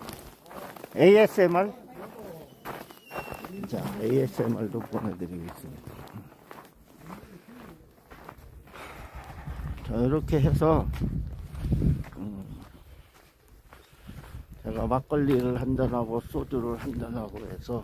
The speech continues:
해오소까지 앞까지 가서 방송을 마치도록 하겠습니다. 자,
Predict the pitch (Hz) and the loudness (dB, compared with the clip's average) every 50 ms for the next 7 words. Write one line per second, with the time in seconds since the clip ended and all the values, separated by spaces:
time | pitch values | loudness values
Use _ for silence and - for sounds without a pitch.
0 | - - - 156 147 131 139 127 120 - - - - - 123 101 101 - 117 113 | -6 -6 -2 0 2 4 4 2 2 -2 -6 -10 -6 -4 -4 -2 -2 -2 -2 -4
1 | - - - - - - - - - - - - - - - - - - - - | -4 -8 -16 -16 -14 -12 -12 -12 -12 -10 -10 -10 -8 -8 -8 -8 -8 -10 -12 -12
2 | - - - - - - - - - - - - - - - - - - - - | -10 -10 -8 -8 -8 -8 -8 -8 -6 -6 -6 -6 -6 -8 -12 -12 -12 -12 -10 -8
3 | - - - - 113 127 - - - 127 131 123 - 104 - - - 143 131 - | -8 -8 -6 -4 -4 -4 -4 -4 -4 -2 -2 -2 -2 -6 -6 -2 -2 0 2 2
4 | 127 113 - - - - _ - - _ _ _ - - - - - - - - | 0 0 0 -4 -14 -20 _ -20 -20 _ _ _ -20 -20 -20 -20 -20 -20 -20 -20
5 | - - _ _ - - - - _ _ _ _ _ _ - - - - - - | -20 -20 _ _ -20 -20 -20 -20 _ _ _ _ _ _ -20 -20 -20 -20 -20 -20
6 | - - - _ _ _ _ _ _ _ - - - - - _ _ _ _ - | -20 -20 -20 _ _ _ _ _ _ _ -20 -20 -20 -20 -20 _ _ _ _ -12
7 | - 110 113 113 101 - 110 104 107 104 101 - - - - - - - - - | -8 -6 -4 -4 -4 -4 -4 -2 -2 -2 -4 -6 -8 -10 -14 -14 -12 -12 -12 -14
8 | - - - - 98 101 - - - - - - - - - - - - - - | -14 -14 -12 -10 -8 -10 -10 -10 -12 -18 -20 -20 -20 -20 -20 -20 -20 -20 -20 -20
9 | - _ _ - - - - - - - - - - - - _ _ _ _ _ | -20 _ _ -20 -20 -20 -20 -20 -20 -20 -20 -20 -20 -20 -20 _ _ _ _ _
10 | _ _ - 123 | _ _ -18 -16